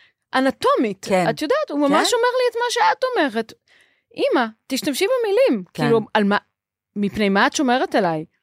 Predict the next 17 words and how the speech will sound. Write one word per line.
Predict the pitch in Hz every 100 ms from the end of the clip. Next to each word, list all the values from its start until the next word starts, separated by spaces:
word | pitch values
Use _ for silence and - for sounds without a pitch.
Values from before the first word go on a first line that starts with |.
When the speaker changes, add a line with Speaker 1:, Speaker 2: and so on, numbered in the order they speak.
| _ _ _ _ _ -
Speaker 1:
אז | 208
אמרתי | 240 269 302
לו, | 285 277
"לא, | 349 508
האמת | 320 277
שהוא | 320
יוצא | -
מהפוט." | 277 262 - 160 - - _ _ _ _ _ _ _ _
Speaker 2:
מהמם. | 156 156 202 440 494 - _ _ -
Speaker 1:
ואז | 202 220 233
הוא |
אמר | 254 240 233 233
לי, | 240 240 233 233 233 240 233 _ _ _ _ _ _ _ _ _ -
הילד | 190 180 175
הזה | 175 165
אומר | 175 175 175
לי, | 170 175